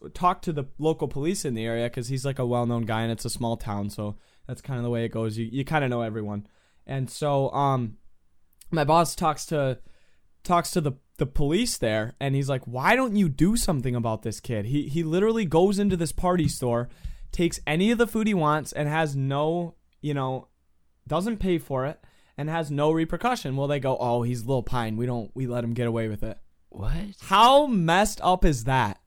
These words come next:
Speaker 1: Yeah. I'm serious, dude.
Speaker 2: He
Speaker 1: That's
Speaker 2: What?
Speaker 1: that's, it's,
Speaker 2: So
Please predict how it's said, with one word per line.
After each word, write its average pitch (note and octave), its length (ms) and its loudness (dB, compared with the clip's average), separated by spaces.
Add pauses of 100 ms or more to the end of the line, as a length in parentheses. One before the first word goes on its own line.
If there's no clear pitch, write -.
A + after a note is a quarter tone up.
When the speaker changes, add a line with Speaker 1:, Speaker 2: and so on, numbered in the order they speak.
(260)
Speaker 1:
Yeah. B2 340 2 (2250)
I'm F3+ 160 4
serious, E3 480 0
dude. A#2+ 200 -2
Speaker 2:
He A#2+ 180 -2 (140)
Speaker 1:
That's E3 300 0 (3500)
Speaker 2:
What? A2 100 -2
Speaker 1:
that's, D4 260 0
it's, - 300 -2
Speaker 2:
So - 60 -20